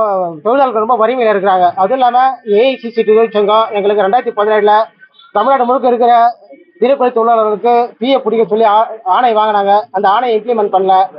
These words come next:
ரெண்டாயிரத்தி இருபத்தி ரெண்டுல சஸ்பெண்ட் ஆர்டர் வாங்கினோம், அதை இம்ப்ளிமெண்ட் பண்ணல. ரெண்டாயிரத்தி இருபத்தஞ்சு, ஆறு எட்டு ரெண்டாயிரத்தி இருபத்தஞ்சு என்று திரும்ப மேல்முறையீட்டுல நாங்க வெற்றி பெற்றிருக்கிறோம். அதனால எங்க தொழிற்சங்கம் என்ன சொல்லுதுன்னா,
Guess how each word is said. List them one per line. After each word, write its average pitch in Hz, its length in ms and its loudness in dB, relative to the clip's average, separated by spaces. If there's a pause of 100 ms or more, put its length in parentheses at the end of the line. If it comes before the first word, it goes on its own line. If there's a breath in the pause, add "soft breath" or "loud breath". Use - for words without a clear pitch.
(260)
ரெண்டாயிரத்தி 220 280 0
இருபத்தி 240 260 -2
ரெண்டுல 233 140 0
சஸ்பெண்ட் 233 480 0
ஆர்டர் 214 240 -2
வாங்கினோம், 208 440 0
அதை 208 240 -2
இம்ப்ளிமெண்ட் 214 280 -2
பண்ணல. 196 340 0 (460)
ரெண்டாயிரத்தி 254 340 0
இருபத்தஞ்சு, 233 520 -2 (300)
ஆறு 247 280 0
எட்டு 233 220 -4
ரெண்டாயிரத்தி 226 280 -2
இருபத்தஞ்சு 220 240 -2
என்று 220 340 0
திரும்ப 233 260 0
மேல்முறையீட்டுல 233 600 0
நாங்க 214 200 0
வெற்றி 202 220 -2
பெற்றிருக்கிறோம். 202 500 0 (440)
அதனால 240 600 0 (260)
எங்க 190 180 -2
தொழிற்சங்கம் 214 420 0
என்ன 220 60 2
சொல்லுதுன்னா, 202 440 0